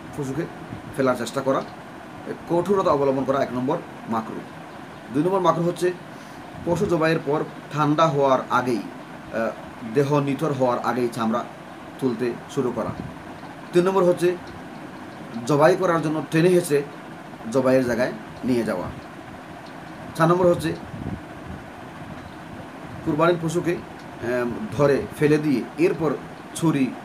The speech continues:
এ, তেজ করতে যাওয়া, আম, উম, ছুরিতে, এ, শান দিতে যাওয়া, আ, ধার দিতে যাওয়া, আ, যাতে পশুর অনেক কষ্ট হয়। আর পাঁচ নম্বর মাকরু হচ্ছে,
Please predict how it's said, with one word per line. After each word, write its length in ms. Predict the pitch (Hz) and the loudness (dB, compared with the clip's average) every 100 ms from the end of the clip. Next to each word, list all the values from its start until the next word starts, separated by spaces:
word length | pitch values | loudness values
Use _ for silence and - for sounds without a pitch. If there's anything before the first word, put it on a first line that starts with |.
| - - - - | -14 -14 -10 -2
এ, 260 | 113 113 110 | 0 0 0
তেজ 200 | 147 139 - | 2 2 2
করতে 220 | 135 131 | 0 2
যাওয়া, 260 | 120 117 - - - - - | 4 2 0 -6 -12 -10 -4
আম, 300 | 107 113 110 - 110 | -2 0 -2 -6 -6
উম, 340 | 110 113 113 - - - | -6 -4 -6 -8 -10 -2
ছুরিতে, 320 | 139 135 139 | 0 2 2
এ, 760 | 131 - - - - 110 117 113 | 0 -4 -14 -14 -8 -2 0 -2
শান 340 | - 139 135 | 2 4 4
দিতে 180 | 135 131 | 4 2
যাওয়া, 220 | 123 117 | 2 2
আ, 40 | - - - - - - - 92 | -2 -8 -14 -14 -16 -10 -8 -2
ধার 200 | - 131 | 2 4
দিতে 180 | 127 123 | 2 0
যাওয়া, 280 | 110 113 160 - - - - 104 | 2 2 0 -6 -14 -10 -6 -4
আ, 180 | 107 104 | -2 0
যাতে 280 | 127 127 123 113 - | 0 0 -2 -4 -4
পশুর 220 | 143 143 | 0 2
অনেক 160 | 131 127 | 2 0
কষ্ট 200 | 113 - 113 | -2 -6 -8
হয়। 100 | 95 - - - - - - - - - - - | -10 -10 -14 -14 -14 -14 -14 -14 -14 -16 -16 -4
আর 80 | 123 | 0
পাঁচ 280 | 151 160 170 | 4 4 4
নম্বর 220 | 170 165 | 2 2
মাকরু 340 | 139 135 147 147 | 2 0 2 4
হচ্ছে, 260 | 143 143 | 4 0